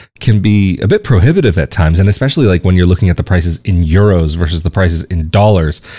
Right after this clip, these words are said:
and seeing that the price, then just the number in euros is higher to begin with by hundreds of dollars in some cases, that can make it a bit frustrating at times to see, like,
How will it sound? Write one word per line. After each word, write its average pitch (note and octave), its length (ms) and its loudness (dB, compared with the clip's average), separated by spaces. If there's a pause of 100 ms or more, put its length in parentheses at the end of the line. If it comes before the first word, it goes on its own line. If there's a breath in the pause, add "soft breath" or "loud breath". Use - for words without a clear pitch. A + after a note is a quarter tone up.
(260 loud breath)
and G2 120 0
seeing G2 340 0
that F2+ 120 -2
the - 80 -2
price, G2 400 0
then F#2+ 160 2
just - 240 -2
the F#2+ 60 0
number F#2+ 480 2
in F2 140 -2
euros F2 320 2
is E2 100 -2
higher F2+ 460 -4
to - 120 -6
begin F#2 360 -2
with E2+ 200 -4
by D2+ 120 -6
hundreds F#2 560 -2
of D2+ 100 -6
dollars C#2 420 -4
in D#2 80 -2
some D#2 200 -2
cases, E2+ 460 -4 (920 loud breath)
that A#2 280 -2
can E3+ 220 0
make C3+ 240 0
it C3 280 -2 (100)
a A2 60 2
bit A2 420 -2
frustrating G#2 680 -2
at - 120 -6
times D2+ 420 -2
to F2+ 200 -2
see, F#2 360 -2
like, F2 280 0